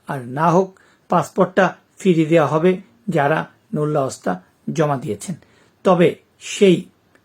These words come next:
আইনগুলিকে, সেই নিয়মাবলীকে ইটালিয়ান সরকার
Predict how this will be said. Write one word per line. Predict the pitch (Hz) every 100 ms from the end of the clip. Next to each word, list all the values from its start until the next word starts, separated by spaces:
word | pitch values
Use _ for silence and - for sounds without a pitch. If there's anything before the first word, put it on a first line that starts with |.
| _ -
আইনগুলিকে, | 185 214 208 185 151 - 104
সেই | 104 - 170
নিয়মাবলীকে | 151 170 208 202 175 175 165 185 175 - _ _ _ _ -
ইটালিয়ান | 180 175 170 156
সরকার | - 170 143 185